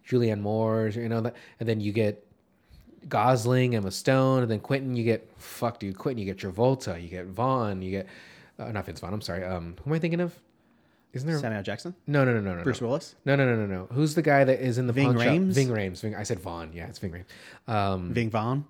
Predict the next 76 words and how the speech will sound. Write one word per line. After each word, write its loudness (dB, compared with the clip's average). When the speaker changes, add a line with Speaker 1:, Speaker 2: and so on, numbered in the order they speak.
Speaker 1:
Yeah, -2
Bruce 4
Willis. 4
Like, -4
these -6
huge -6
na-, -4
at -2
the -2
time, -4
these -10
big -2
names. -4
So -2
it's -6
like -4
Speaker 2:
I -2
don't 0
know 4
if 2
they 8
were 6
all 6
hu-, -6
I -4
think -2
Bruce -4
Willis 4
Speaker 1:
Travolta 10
Speaker 2:
was 8
Speaker 1:
wasn't. 2
Speaker 2:
huge. -4
Speaker 1:
Travolta 6
was, 4
like, -2
on 0
his 0
way 2
out, 0
Speaker 2:
Yeah. -12
Speaker 1:
and -6
this -2
is 0
a -2
movie 0
that -2
brought -4
him -8
back -2
in. -6
Like, -12
he -2
was, -4
he -6
was -4
trying 0
to 2
get 4
out. 4
I'm -20
like, -20
"Bring -20
him -20
back -18
in. -16
You -10
give -2
him -4
a -4
little -6
taste. -10
Yeah, -12
you -8
gotta 2
come -8
back." -10